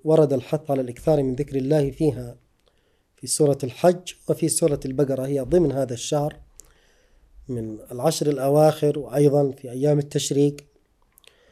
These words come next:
والإكثار من ذكر الله سبحانه وتعالى من أهم،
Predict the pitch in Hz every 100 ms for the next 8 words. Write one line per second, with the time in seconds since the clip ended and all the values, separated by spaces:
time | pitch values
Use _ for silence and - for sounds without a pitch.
0 | _ _ _ _ 135 127 131 - 185 214
1 | 214 196 175 185 160 160 160 165 151 -
2 | 160 160 151 151 165 165 160 160 151 196
3 | 131